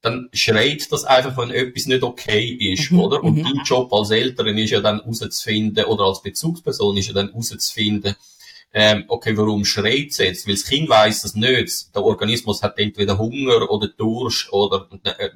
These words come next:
Speaker 1: das Bedürfnis nach Zuneigung oder was auch immer. Ähm, und der löst einfach Schreien aus, oder? Und ich, das kann ich mir sehr gut vorstellen, dass, dass, ähm, dass, dass es Leute gibt, die anhand von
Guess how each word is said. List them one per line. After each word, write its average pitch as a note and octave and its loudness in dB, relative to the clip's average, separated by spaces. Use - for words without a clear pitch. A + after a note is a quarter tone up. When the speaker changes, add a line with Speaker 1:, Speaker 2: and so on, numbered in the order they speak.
Speaker 1:
das - -14
Bedürfnis G2+ -2
nach - -4
Zuneigung A#2 0
oder G2 -4
was G2 -2
auch G2 -2
immer. B2+ -4
Ähm, G#2+ 2
und A2 -6
der G#2+ 2
löst G#2+ 2
einfach G2+ 0
Schreien B2+ -2
aus, F2 -8
oder? - -14
Und B2+ 2
ich, E3+ -2
das F3+ -4
kann E3 2
ich A#2+ 0
mir B2+ 2
sehr C3+ 2
gut E3 0
vorstellen, D3+ 0
dass, - -2
dass, A2+ -4
ähm, A#2 -2
dass, - -4
dass A#2 -4
es B2+ -6
Leute B2 -2
gibt, C3+ -2
die A2+ 0
anhand A2+ 2
von A#2 2